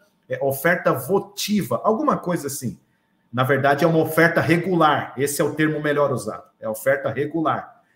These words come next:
Diferentemente da oferta voluntária, que ela ocorre ocasionalmente, normalmente diante de algum projeto. Ok? Então, nós temos a oferta regular, que é a cada culto. A gente vai comentar sobre essa oferta ainda.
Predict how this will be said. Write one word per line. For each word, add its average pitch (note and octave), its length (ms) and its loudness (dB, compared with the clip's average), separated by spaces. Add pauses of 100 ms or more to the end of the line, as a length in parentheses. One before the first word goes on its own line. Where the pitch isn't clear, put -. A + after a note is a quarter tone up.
Diferentemente F3 720 -2
da F3+ 80 4
oferta E3+ 380 2
voluntária, F3 560 -2
que - 140 -4
ela C#3+ 120 2
ocorre D#3+ 500 -2 (140)
ocasionalmente, E3+ 1120 0
normalmente E3 480 -4
diante D#3+ 300 -8
de - 80 -2
algum D#3+ 160 -2
projeto. E3+ 640 -4 (920)
Ok? D#3 480 -2 (340)
Então, B2+ 200 0
nós C3+ 160 0
temos D#3 260 -2
a E3 100 0
oferta D#3+ 400 0
regular, D#3+ 540 -2
que - 80 -8
é E3+ 60 -2
a - 20 -6
cada E3 340 -4
culto. F#3+ 540 -2
A F#2+ 60 -12
gente B2 200 -12
vai D3 80 -6
comentar D#3+ 480 -6
sobre D3 280 -6
essa C3+ 160 -8
oferta A#2 360 -8
ainda. E2+ 200 -18